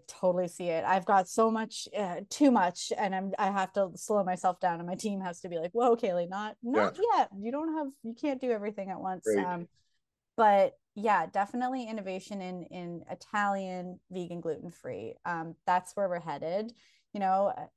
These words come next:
Speaker 1: like, uh, Siete Foods in the U S are kinda like everything, um, Mexican American,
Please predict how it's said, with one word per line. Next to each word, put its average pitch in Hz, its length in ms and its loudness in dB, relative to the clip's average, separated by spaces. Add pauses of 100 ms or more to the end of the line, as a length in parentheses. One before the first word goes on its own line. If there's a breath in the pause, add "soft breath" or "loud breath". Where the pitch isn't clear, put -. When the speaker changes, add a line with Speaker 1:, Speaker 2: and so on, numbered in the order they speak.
(100)
Speaker 1:
like, 175 440 -2
uh, 170 180 -6
Siete 208 500 -4
Foods 180 420 -8
in 175 120 -6
the 170 180 -10
U 156 120 -4
S 196 300 -4
are 180 80 -4
kinda 165 280 -10
like 165 280 -8
everything, 170 640 -8 (360)
um, 160 500 -6 (220)
Mexican 180 720 -4
American, 277 920 2